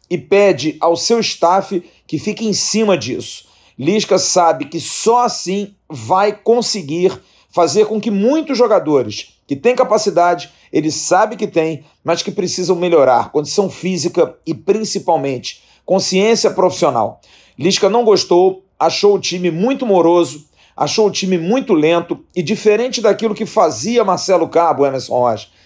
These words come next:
não vai esperar, não vai ter um discurso político, o que pode até trazer dentro do grupo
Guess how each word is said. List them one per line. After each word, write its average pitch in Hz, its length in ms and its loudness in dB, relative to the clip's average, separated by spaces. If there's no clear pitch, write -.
não 226 540 0
vai 185 340 0
esperar, 151 840 0
não 220 240 2
vai 233 240 2
ter 233 180 -4
um 233 80 -2
discurso 208 600 -4
político, 196 720 -6
o 220 80 0
que 254 120 -4
pode 277 300 2
até 262 220 2
trazer 190 460 0
dentro 202 380 -2
do 165 120 0
grupo 151 520 -4